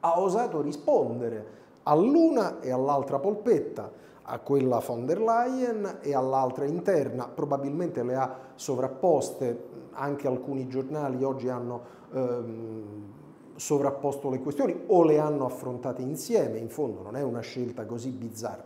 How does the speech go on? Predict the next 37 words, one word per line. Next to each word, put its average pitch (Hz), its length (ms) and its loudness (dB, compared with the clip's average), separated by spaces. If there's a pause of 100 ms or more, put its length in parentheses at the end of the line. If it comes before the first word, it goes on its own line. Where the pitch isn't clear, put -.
(140)
Apri 311 380 2
di 170 100 2
cielo, 147 320 4
si 160 100 -4
sono 208 260 -2
rincazzati 220 680 -4
una 156 140 -2
seconda 208 340 -2
volta 240 280 -2
dicendo: 180 260 -4
"Ma - 80 -6
come 415 220 0
si 453 100 4
permette 453 680 -4
la 294 120 -2
Meloni? 262 600 2 (300)
Mette 254 320 0
in 240 180 -4
dubbio 190 380 0
la 233 80 6
stampa 220 480 0
libera, 165 580 2 (200)
la 190 120 8
nostra 226 360 0
indipendenza", 220 920 0
eccetera. 156 380 -4
La 160 100 -2
verità 120 540 -6 (260)
è 156 140 -6
che - 380 -8
queste 131 920 -4
urla 151 680 4 (340)
per 160 180 0
la 147 120 2
democrazia, 127 920 -4
che 120 240 -6
era 113 260 -4